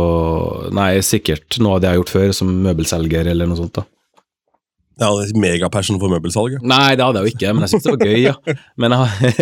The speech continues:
Speaker 1: <laughs> jeg ha-, hadde jeg jo hatt passion for noe, så hadde jeg jo sikkert gjort det da. Som har vært, eh, altså i stedet for møbelsalg da. Men, eh,
Speaker 2: Ja,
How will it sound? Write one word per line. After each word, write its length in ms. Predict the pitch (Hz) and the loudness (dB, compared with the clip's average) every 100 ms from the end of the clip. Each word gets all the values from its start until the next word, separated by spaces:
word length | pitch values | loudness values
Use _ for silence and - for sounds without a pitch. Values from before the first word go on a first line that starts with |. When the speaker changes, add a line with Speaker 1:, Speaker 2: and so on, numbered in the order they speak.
| 151 | -2
Speaker 1:
<laughs> 640 | - - - - - - | -2 -4 -6 -18 -16 -6
jeg 120 | 120 143 | -2 0
ha-, 280 | 127 123 131 | 2 2 0
hadde 240 | 113 98 | 0 0
jeg 100 | 95 | -2
jo 60 | 95 107 | -2 -2
hatt 140 | 104 | -2
passion 300 | 117 - 90 | -2 -4 -2
for 80 | 123 | 0
noe, 200 | 147 101 | 2 2
så 100 | 123 | 2
hadde 140 | 113 87 | 2 2
jeg 60 | 90 | 2
jo 20 | |
sikkert 180 | 95 90 | 2 2
gjort 140 | 95 - | 0 0
det 80 | 85 | 0
da. 60 | 110 _ _ - | 0 _ _ -12
Som 200 | - 104 | -2 0
har 80 | 98 | 0
vært, 300 | - - 98 | -2 -4 0
eh, 300 | 95 92 90 95 104 | 2 2 0 -2 -2
altså 240 | 92 87 | 0 0
i 60 | 87 | 0
stedet 240 | 104 85 82 | 0 0 2
for 80 | |
møbelsalg 460 | 92 82 82 78 85 104 | 2 0 -2 -2 -4 -6
da. 20 | _ _ _ _ _ _ _ - | _ _ _ _ _ _ _ -4
Men, 160 | 98 | -2
eh, 140 | 92 | 0
Speaker 2:
Ja, 80 | 92 | 0